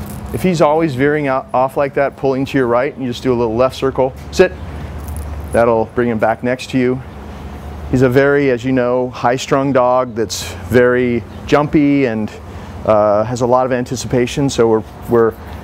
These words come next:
working on him staying calm and not anticipating. So he's really gotta wait until you actually release him. Go. Just like that.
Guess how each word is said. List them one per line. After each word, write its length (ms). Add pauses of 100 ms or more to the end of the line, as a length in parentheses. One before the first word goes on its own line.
(280)
working 360
on 100
him 300 (140)
staying 260
calm 460
and 180 (440)
not 240
anticipating. 720
So 160
he's 120
really 240
gotta 240
wait 440
until 280
you 140
actually 400
release 320
him. 180 (2250)
Go. 200 (640)
Just 180
like 160
that. 180